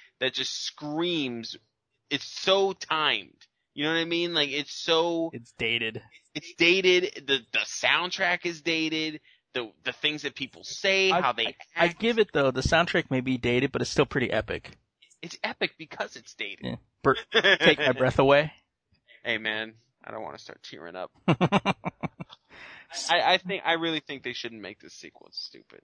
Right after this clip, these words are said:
Speaker 2: Yeah, I, I agree. It's almost like, you know, Blues Brothers two.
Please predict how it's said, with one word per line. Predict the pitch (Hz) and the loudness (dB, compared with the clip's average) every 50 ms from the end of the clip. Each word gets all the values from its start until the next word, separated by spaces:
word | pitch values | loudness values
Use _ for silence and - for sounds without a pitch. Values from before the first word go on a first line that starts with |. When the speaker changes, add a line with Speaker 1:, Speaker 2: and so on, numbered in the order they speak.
| _ _ | _ _
Speaker 2:
Yeah, | - 110 107 107 104 - - - - | -10 -8 -4 -4 -4 -4 -4 0 2
I, | 131 139 | 2 2
I | - 139 147 143 | 4 4 4 4
agree. | 135 123 117 117 107 95 - - | 4 4 2 -2 -6 -8 -8 -6
It's | 110 120 120 113 - - | -4 -4 -4 -6 -8 -6
almost | - 131 131 131 127 120 120 - - | -4 -2 -2 -2 -2 -4 -6 -8 -6
like, | 104 101 101 104 104 - - | -4 -4 -4 -6 -8 -12 -12
you | 110 | -10
know, | 101 92 101 117 _ | -8 -8 -10 -10 _
Blues | - 113 117 120 - | -10 -8 -8 -8 -8
Brothers | - - 101 101 101 - - | -6 -8 -6 -6 -6 -10 -10
two. | - - - 110 113 | -12 -10 -10 -10 -10